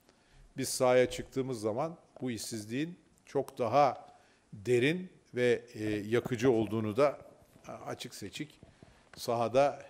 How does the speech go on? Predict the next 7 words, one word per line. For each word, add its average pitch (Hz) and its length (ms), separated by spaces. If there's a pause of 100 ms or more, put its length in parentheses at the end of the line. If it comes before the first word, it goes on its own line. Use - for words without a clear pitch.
(260)
e, 107 320
görme, 107 480
müşahede 117 560
etme, 110 280
izleme 117 600 (320)
imkanını 107 760 (340)
buluyoruz. 117 480